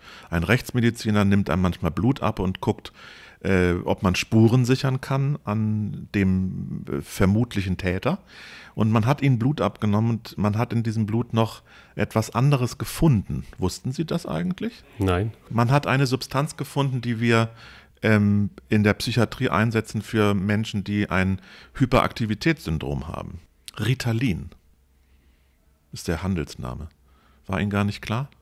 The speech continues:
Speaker 2: Ja, Ritalin kenne ich schon, aber klar war das mir nicht.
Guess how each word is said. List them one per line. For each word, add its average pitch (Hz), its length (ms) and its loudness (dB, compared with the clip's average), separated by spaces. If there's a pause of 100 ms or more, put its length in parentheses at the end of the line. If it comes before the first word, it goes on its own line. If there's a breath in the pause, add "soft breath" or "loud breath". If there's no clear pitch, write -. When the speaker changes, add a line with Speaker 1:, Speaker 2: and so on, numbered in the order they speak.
(140)
Speaker 2:
Ja, 95 160 2
Ritalin 101 420 4
kenne 95 240 4
ich 90 60 -2
schon, 120 280 4
aber 92 280 2 (720)
klar 101 300 2
war 98 80 2
das - 200 -8
mir 98 280 2
nicht. - 380 -4